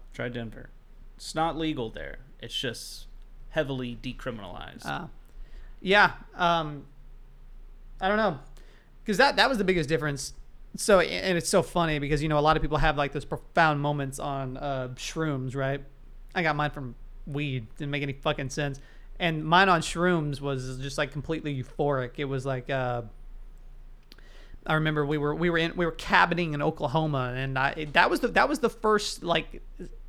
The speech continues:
Speaker 2: anything I had, like, really done. I, I mean, I had, I didn't start drinking until I was, uh, nearly twenty-one, and then I was like, "Yeah, fuck it, I'll try shrooms." Just like, "Okay, why not?"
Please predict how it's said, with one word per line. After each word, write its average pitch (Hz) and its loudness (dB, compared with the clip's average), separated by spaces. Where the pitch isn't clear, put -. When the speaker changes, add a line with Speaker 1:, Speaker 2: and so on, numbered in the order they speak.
Speaker 2:
anything 196 6
I 160 4
had, 147 2
like, 143 -2
really 160 2
done. 139 -2
I, 151 2
I - 0
mean, 180 0
I 170 6
had, 160 0
I 180 4
didn't 208 6
start 170 4
drinking 160 2
until 143 2
I 139 4
was, 123 -6
uh, 160 4
nearly 151 2
twenty-one, 139 0
and 127 -6
then 139 -4
I 143 -2
was 147 -2
like, 147 -2
"Yeah, 311 4
fuck 208 6
it, 175 6
I'll 175 6
try 175 6
shrooms." 160 -2
Just 156 -6
like, 147 -2
"Okay, 156 -4
why 147 2
not?" 139 2